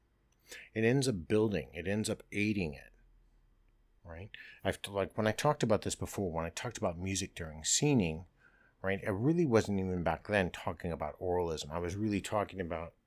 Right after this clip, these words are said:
you know, putting us in the headspace for the scene. And it led to a discussion. Um, there was a mi-, there was one comment on it, um, and they had talked about before the scene, it helps me get into the right headspace.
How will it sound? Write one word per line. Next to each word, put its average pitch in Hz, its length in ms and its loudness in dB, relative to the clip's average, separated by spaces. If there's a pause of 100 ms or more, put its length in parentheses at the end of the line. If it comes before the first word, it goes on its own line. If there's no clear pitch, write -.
(120)
you 117 140 -6
know, 85 160 -8
putting 117 280 6
us - 140 2
in 92 80 -6
the 85 80 -8
headspace 90 560 0
for 92 300 -2
the 82 100 -8
scene. 85 480 -2 (880)
And 98 300 2
it 113 160 -2
led 131 340 0
to - 160 -2
a 107 60 0
discussion. 90 800 -2 (840)
Um, 92 360 -4 (120)
there 104 120 -2
was 95 100 0
a 101 60 2
mi-, 110 280 0
there 107 120 4
was 95 160 2
one 135 220 4
comment 95 460 0
on 82 200 -2
it, 85 160 -6 (1160)
um, 95 400 0
and 98 120 -4
they 92 120 0
had 87 160 0 (160)
talked - 300 6
about 87 240 0
before 104 300 -2
the 101 60 2
scene, 95 240 0
it 90 60 -8
helps - 300 -2
me 101 80 -2
get 92 180 0
into 92 160 -2
the 85 120 -6
right 76 240 -4
headspace. - 800 -4